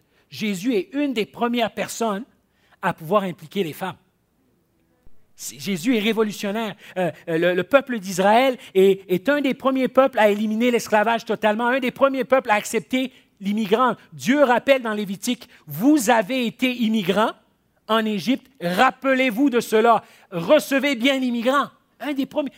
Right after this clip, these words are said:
c'est révolutionnaire. La Bible est le livre le plus dangereux et le plus révolutionnaire.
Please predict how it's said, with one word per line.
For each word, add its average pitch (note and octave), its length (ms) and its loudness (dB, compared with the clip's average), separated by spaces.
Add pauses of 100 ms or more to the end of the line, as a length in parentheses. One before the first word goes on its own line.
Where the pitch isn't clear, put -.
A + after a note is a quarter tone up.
c'est A#3+ 360 -8 (320)
révolutionnaire. A#3+ 640 -2
La F#3+ 140 2
Bible C#4 400 0 (100)
est B3 200 2
le G#3+ 160 6
livre G#3+ 560 2 (280)
le G3 120 2
plus B3 220 -4
dangereux F#3 520 0
et G3+ 100 2
le F3 60 -4
plus G3+ 200 -10
révolutionnaire. E3 640 -12